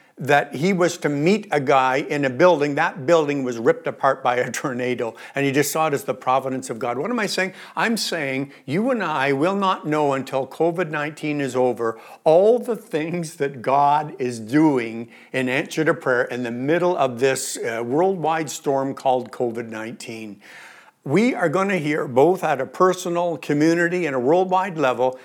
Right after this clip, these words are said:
how God has provided for His people supernaturally. 'Cause he, how many know covid nineteen didn't catch Him by surprise? He's fully in control, just as Jesus was in that storm.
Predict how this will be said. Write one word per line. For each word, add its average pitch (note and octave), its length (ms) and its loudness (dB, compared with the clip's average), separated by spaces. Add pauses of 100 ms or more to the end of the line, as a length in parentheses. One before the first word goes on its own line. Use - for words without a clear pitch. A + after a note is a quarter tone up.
how C3 220 4
God E3 600 2
has C#3+ 240 -6
provided C#3+ 720 0
for C#3+ 220 0
His C#3 120 -4
people C3+ 380 -4
supernaturally. A#2 880 -6
'Cause F3 160 0
he, A3 160 0 (460)
how - 100 -4
many D4+ 140 -2
know G3 160 0
covid G3 280 0
nineteen G#3+ 640 -4 (160)
didn't F3 240 -2
catch F3+ 240 -2
Him G#3+ 140 0
by B3 160 -2
surprise? A#2+ 720 -6 (340)
He's D3+ 200 -2
fully C4+ 340 4
in B3+ 80 -2
control, A#3 420 0
just F3 240 -2
as F#3+ 160 -2
Jesus G3+ 400 -2
was G3+ 220 2
in G#3 100 -2
that G#3 220 -6
storm. G3+ 400 -4